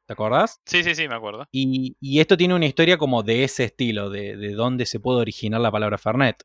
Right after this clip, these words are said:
Speaker 2: Ok. Sí, bueno, tiene,
Speaker 1: Tiene un
Speaker 2: tiene
Speaker 1: poco más de lógica que decir el doctor Fernet, que no
Speaker 2: Sí.
Speaker 1: tenemos ningún dato ni aparece.
Speaker 2: Bueno, viste que es muy normal, eh,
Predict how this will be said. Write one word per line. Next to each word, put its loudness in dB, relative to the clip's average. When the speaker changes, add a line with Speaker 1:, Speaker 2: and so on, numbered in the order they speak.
Speaker 2:
Ok. -8
Sí, 0
bueno, 0
tiene, -2
Speaker 1:
Tiene 4
un 6
Speaker 2:
tiene 6
Speaker 1:
poco 6
más 8
de 6
lógica 6
que 4
decir 4
el 0
doctor 6
Fernet, 2
que 0
no 6
Speaker 2:
Sí. 8
Speaker 1:
tenemos 4
ningún 0
dato 4
ni 4
aparece. 0
Speaker 2:
Bueno, 4
viste 2
que 2
es 0
muy -4
normal, 2
eh, 2